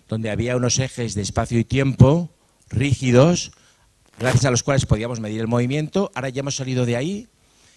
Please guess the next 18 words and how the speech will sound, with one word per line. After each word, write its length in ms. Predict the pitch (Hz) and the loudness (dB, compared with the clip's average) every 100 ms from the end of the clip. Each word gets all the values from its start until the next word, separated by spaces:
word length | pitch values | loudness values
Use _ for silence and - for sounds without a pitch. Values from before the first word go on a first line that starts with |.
| _ - | _ -8
Hemos 160 | 165 | -2
salido 240 | 180 170 165 | 0 0 0
también 240 | 160 165 | 0 -2
de 60 | 160 | -2
la 100 | 139 | -2
relatividad 500 | 127 123 123 139 143 | -4 -4 -2 -2 -2
general 300 | 151 143 143 | -2 -2 -2
de 80 | 156 | -2
Einstein, 520 | 175 165 - 190 185 _ _ - | -2 -2 -2 -4 -6 _ _ -4
porque 180 | 123 | -2
Einstein, 460 | 135 147 - 143 131 | -2 0 0 0 -2
que 100 | 131 | -6
es 140 | 127 147 | -4 -4
un 220 | 135 - _ | -4 -8 _
objetivista 760 | 123 123 127 120 131 117 - 127 | -8 -6 -6 -6 -4 -4 -4 -2
nato, 540 | 135 143 135 104 80 _ _ _ _ _ _ _ - | 0 0 0 -4 -6 _ _ _ _ _ _ _ -8
conserva 720 | 104 101 139 135 127 113 - - | -6 -2 -2 -2 -2 -6 -8 -10
esa 520 | 113 - 117 107 | -6 -4 -4 -6